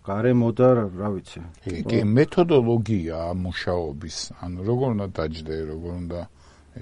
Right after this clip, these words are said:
Speaker 2: ჩატრიალება, რა, სხვადასხვა მეთოდებიც არის,
Speaker 1: მმ.
Speaker 2: რომლითაც შენი მუშაობა უფრო ეფექტურია. და ჩვენ ამას ვიყენებთ, რა.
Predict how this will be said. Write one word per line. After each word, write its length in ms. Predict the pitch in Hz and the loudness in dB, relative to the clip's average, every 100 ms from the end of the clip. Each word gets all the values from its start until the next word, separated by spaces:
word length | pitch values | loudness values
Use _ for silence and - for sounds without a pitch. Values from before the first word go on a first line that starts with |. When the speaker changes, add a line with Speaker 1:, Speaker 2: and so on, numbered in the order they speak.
| 90 | -16
Speaker 2:
ჩატრიალება, 1160 | - 92 90 - 90 87 80 82 82 80 82 80 76 | -8 -6 -6 -6 -6 -4 -4 -4 -4 -6 -8 -8 -10
რა, 160 | 80 78 | -10 -12
სხვადასხვა 460 | - - 82 80 85 | -14 -12 -10 -10 -12
მეთოდებიც 560 | 82 - 85 82 85 | -10 -10 -8 -8 -10
არის, 220 | - 90 - | -10 -10 -8
Speaker 1:
მმ. 180 | 101 - - _ - | -8 -8 -14 _ 4
Speaker 2:
რომლითაც 720 | 123 147 160 202 196 233 240 | 6 8 6 2 4 4 4
შენი 340 | - 170 143 | 0 -2 0
მუშაობა 480 | 101 95 151 160 226 | -2 -2 -2 0 2
უფრო 280 | 190 127 180 | 0 -2 -2
ეფექტურია. 720 | - - - - 67 64 - - _ - - _ | -2 -4 -12 -12 -12 -12 -16 -20 _ -20 -20 _
და 140 | - | -10
ჩვენ 300 | - - 175 143 | -6 0 0 0
ამას 280 | 120 160 - | -2 -2 2
ვიყენებთ, 640 | 117 - 65 60 - - - | 2 2 -6 -10 -16 -20 -18
რა. 180 | 78 | -16